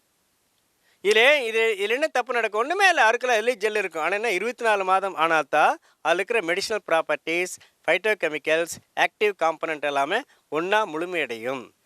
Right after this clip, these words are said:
அப்படி வந்து அந்த மாதிரி அப்படி முறி-, முதுமை அடைந்த பின்னாடி அறுக்கிறது தான் நம்மளுக்கு வேணும். ஐந்நூறு கிராம் மினிமம் வரணும். அது ஒண்ணு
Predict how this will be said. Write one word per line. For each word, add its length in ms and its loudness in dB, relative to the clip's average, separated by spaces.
அப்படி 220 0
வந்து 360 0
அந்த 280 0
மாதிரி 300 0
அப்படி 300 -2
முறி-, 300 -4
முதுமை 360 0
அடைந்த 500 0
பின்னாடி 340 0
அறுக்கிறது 400 0
தான் 200 0
நம்மளுக்கு 240 -6
வேணும். 240 -8
ஐந்நூறு 360 2
கிராம் 300 0
மினிமம் 380 -4
வரணும். 220 -4
அது 260 -2
ஒண்ணு 120 -2